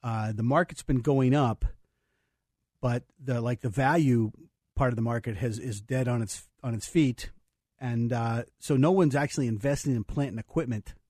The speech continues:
That's the problem. That's what we just talked about. And it's killing the small caps. Uh, you know, that and the, the uptick rule, which I think was a New York Stock Exchange invention,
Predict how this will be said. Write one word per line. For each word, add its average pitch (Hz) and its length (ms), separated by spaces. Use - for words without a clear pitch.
That's 139 200
the - 60
problem. 113 480
That's 131 180
what - 60
we 131 60
just - 200
talked 123 280
about. 110 260
And 127 360
it's - 200
killing 151 320
the 113 80
small 131 280
caps. - 480
Uh, 110 400
you 127 100
know, 127 100
that 143 200
and 131 100
the, 123 120
the 131 140
uptick 143 400
rule, 120 220
which 113 220
I 123 100
think 120 180
was 117 140
a 120 60
New 120 100
York 127 220
Stock 127 260
Exchange 113 400
invention, 110 560